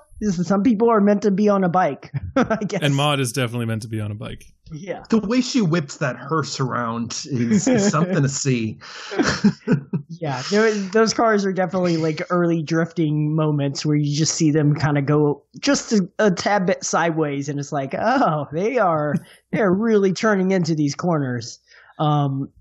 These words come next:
Speaker 1: you know, those hearses are probably gonna be very easy to, uh, to get the, the fishtail going and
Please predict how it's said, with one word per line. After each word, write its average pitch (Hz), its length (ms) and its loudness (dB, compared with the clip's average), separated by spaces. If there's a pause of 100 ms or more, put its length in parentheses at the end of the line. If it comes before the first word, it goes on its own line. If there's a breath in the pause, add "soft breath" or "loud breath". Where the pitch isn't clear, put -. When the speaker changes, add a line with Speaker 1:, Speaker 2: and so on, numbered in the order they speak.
Speaker 1:
you 202 80 4
know, 156 140 4
those 175 280 4
hearses 170 480 0
are 156 80 0
probably 156 360 0
gonna 143 180 -2
be 139 400 -2
very 160 300 2
easy 143 500 -2
to, 135 520 2
uh, 123 300 0 (380 loud breath)
to 170 100 2
get 156 200 4 (220)
the, 143 460 2
the 151 120 2
fishtail 143 640 0
going 139 400 0
and 127 240 -2